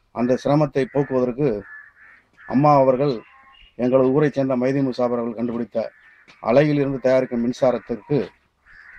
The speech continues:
பெருமளவு உதவி செய்து தமிழக மக்களின் மின்சார தட்டுப்பாட்டை போக்குவதற்கு ஆவண செய்வார்கள் என்று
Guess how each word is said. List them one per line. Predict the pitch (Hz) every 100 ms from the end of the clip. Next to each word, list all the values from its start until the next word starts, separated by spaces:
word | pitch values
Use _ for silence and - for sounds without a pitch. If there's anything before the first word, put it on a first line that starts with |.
| - - -
பெருமளவு | 131 143 139 139
உதவி | 127 147
செய்து | 143 123 127 135 101 _ _ _ - _ _ _ _ _ -
தமிழக | 117 147 151 143
மக்களின் | 131 135 135 120 _ _ _ _ _ _ _ _ _ _ _
மின்சார | 123 135 160 143 131
தட்டுப்பாட்டை | 123 123 120 123 131 123 104
போக்குவதற்கு | - 120 120 117 110 135 101 - - - _ _ - -
ஆவண | - 131 151 151
செய்வார்கள் | - 127 120 117 113
என்று | 117 131 123